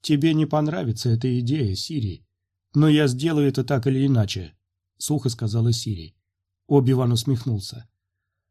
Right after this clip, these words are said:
«Расслабься, тебе это понравится». Глава вторая. Энакин посмотрел на своего учителя. Они стали еще ближе за прошедшие месяцы.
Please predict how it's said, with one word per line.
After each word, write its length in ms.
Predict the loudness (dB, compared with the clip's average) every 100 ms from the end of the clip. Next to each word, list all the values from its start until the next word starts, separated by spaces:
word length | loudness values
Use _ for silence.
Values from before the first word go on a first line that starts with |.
| _ _ -2
«Расслабься, 800 | 0 0 -2 -4 -4 -6 -10 -14 _ _ _ -8
тебе 480 | -4 0 0 0 -4
это 200 | -2 0
понравится». 800 | 2 2 2 -2 -12 -14 -16 -20 _ _ _ _ _ _ _ _ _ _ _ _ -2
Глава 340 | 4 4 4 0
вторая. 580 | 2 2 2 -2 -16 _ _ _ _ _ _ _ _ -4
Энакин 480 | -2 0 -2 -2 0
посмотрел 520 | -2 0 0 0 0
на 120 | 0
своего 340 | 0 -2 -2 -4
учителя. 600 | -4 -6 -6 -12 -16 _ _ _ _ _
Они 260 | 2 4 4
стали 280 | 0 0
еще 320 | 0 -2 -2 -2
ближе 420 | 0 0 0 0
за 120 | -2
прошедшие 500 | 0 0 0 -4 -2
месяцы. 560 | -2 -4 -6 -12 -14